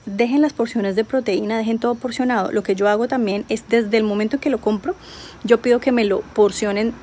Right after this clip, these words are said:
en cierto gramaje que es el mío. No les voy a dar el gramaje porque cada persona tiene unos gramajes puntuales, cada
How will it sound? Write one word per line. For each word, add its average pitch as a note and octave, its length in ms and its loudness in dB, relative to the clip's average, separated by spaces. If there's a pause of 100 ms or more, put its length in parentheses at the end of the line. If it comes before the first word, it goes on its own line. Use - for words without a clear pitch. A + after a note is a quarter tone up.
en G#3+ 140 0
cierto G3+ 320 0
gramaje G#3+ 380 0
que G#3+ 220 2
es G3 100 -2
el G#3+ 120 2
mío. A3 240 0 (240)
No A3+ 120 4
les B3+ 140 4
voy B3+ 120 6
a B3+ 40 8
dar C4 120 6
el C4 80 2
gramaje G#3+ 320 0
porque A#3 240 2
cada G3 220 2
persona G#3 380 -4
tiene G#3+ 300 0
unos A3 260 0
gramajes G#3 360 -2
puntuales, B3+ 540 2
cada G#3+ 240 4